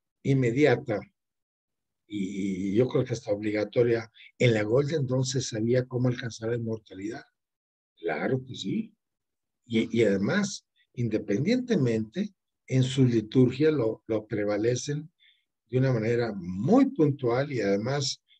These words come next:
muy ceremonial, y yo diría que hasta funcional. No porque Bram Stoker, eh, eh, que estuvo en la Golden Dawn en mil novecientos noventa y cuatro,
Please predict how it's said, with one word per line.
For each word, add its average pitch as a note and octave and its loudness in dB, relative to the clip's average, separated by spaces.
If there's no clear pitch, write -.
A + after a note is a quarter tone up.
muy C3 4
ceremonial, A#2 -2
y A2+ -8
yo C3 8
diría B2+ 2
que G#2+ -10
hasta F#2 -10
funcional. - -20
No D3 4
porque D3 4
Bram D3+ 0
Stoker, D3 2
eh, A#2 -4
eh, G2+ -10
que F#2+ -8
estuvo A2+ -4
en A2+ -2
la A2 -2
Golden A#2 -2
Dawn D#3 -2
en B2 -4
mil A2 -8
novecientos A2 -10
noventa A#2 -8
y B2+ -6
cuatro, C3+ -4